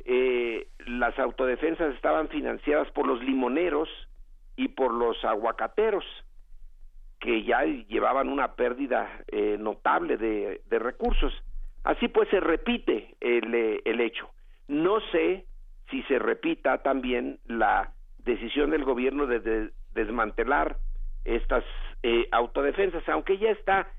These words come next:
en los finales del sexenio y no pareciera tener, eh, muchas ganas de hacerlo, pero acaban de deshacerse de otra policía, este, local, eh,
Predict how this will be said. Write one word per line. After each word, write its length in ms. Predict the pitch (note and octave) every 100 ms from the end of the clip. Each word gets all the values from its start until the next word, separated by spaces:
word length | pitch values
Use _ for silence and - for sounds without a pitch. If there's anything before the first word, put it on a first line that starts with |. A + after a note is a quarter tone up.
| - -
en 140 | - C#3
los 160 | C3
finales 500 | - C3 D3 F3+ F3
del 160 | B2+ G#2+
sexenio 600 | A2+ - F#3 F3+ D#3 E3+ - - - - -
y 280 | B2+ B2+ B2 - -
no 480 | B2+ B2 B2+ D3 F3
pareciera 680 | F3+ C#3 - - D3+ D3 -
tener, 540 | B2 A#2 C#3 C3+ C3+ -
eh, 420 | A2+ A2+ G#2+ - - - - -
muchas 500 | A2 C3+ C3+ C#3 G#2+
ganas 320 | B2 B2 B2
de 80 | C3
hacerlo, 420 | C3 G#3+ G3 C#3+
pero 160 | C3+ B2+
acaban 480 | - E3+ G3+ G3+ G3+ - - - - - -
de 420 | A2+ B2+ B2 A#2+
deshacerse 760 | A2 A#2+ B2+ - E3+ E3 - D3
de 380 | A2 G#2+ G2+ - - - - -
otra 640 | A#2 D#3+ E3+ F3 D3 C3+
policía, 800 | - A#2+ A2+ - C#3+ D3 C3+ A#2+ - - - - - -
este, 640 | G#2+ G#2+ - - A2+ G#2
local, 760 | G#2+ A2 - C3+ D#3+ D#3 G#2+ F2+
eh, 340 | - G2+ F2+